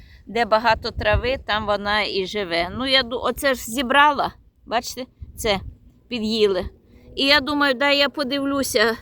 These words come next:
бо я вже знаю, що це може вона навіть не одна тут бути.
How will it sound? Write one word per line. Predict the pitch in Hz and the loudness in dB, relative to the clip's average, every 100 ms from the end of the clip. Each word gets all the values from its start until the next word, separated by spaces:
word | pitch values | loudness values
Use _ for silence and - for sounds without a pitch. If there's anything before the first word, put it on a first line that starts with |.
| - - | -12 -16
бо | - 247 | -8 -2
я | 285 277 | 2 2
вже | 277 | 2
знаю, | 269 269 254 220 214 | -2 2 4 4 2
що | - 226 | 0 -6
це | - 254 | -2 -2
може | 254 247 254 | 0 0 0
вона | 254 247 254 | 0 0 0
навіть | 240 233 233 | 0 0 -4
не | 240 | 0
одна | 247 233 214 220 | 2 2 2 0
тут | 190 202 | 0 -4
бути. | 180 170 180 - | -6 -6 -6 -6